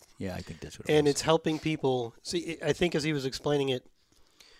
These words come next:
Speaker 2: when they give dogs up for adoption,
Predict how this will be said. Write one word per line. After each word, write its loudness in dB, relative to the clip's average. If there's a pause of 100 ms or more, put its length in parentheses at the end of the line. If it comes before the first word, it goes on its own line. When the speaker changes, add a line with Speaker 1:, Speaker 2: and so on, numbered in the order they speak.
(1000)
Speaker 2:
when 2
they 4
give 0
dogs 4
up -2
for -4
adoption, -6